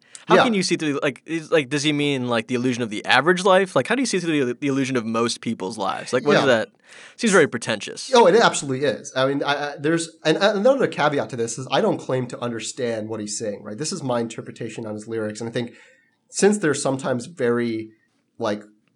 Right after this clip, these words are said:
Speaker 2: odd lyrics and there's, like, a, kind of, like, just sift through the web of what he's saying to apply your own meaning to it,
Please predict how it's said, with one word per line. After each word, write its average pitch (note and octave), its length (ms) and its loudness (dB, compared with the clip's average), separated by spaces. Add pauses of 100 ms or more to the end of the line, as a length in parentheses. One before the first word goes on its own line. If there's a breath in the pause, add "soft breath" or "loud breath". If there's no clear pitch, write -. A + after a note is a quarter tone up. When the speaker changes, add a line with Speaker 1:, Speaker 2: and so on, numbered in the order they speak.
Speaker 2:
odd B2 360 0
lyrics B2 420 -6
and A#2 200 -6
there's, A2+ 200 -8
like, A2+ 140 -8
a, - 180 -16
kind A#2+ 180 -6
of, A#2 80 -8
like, C3 160 -8
just - 240 -6
sift E3 260 -4
through C3+ 120 -4
the B2 80 -6
web A2+ 320 -6
of A2 120 -8
what A2+ 120 -4
he's A2 180 -8
saying A#2 280 -4
to A2+ 200 -4
apply A2 240 -8
your A2+ 140 -4
own G#2+ 80 -6
meaning A2 240 -4
to D#3+ 140 -4
it, F3 140 -4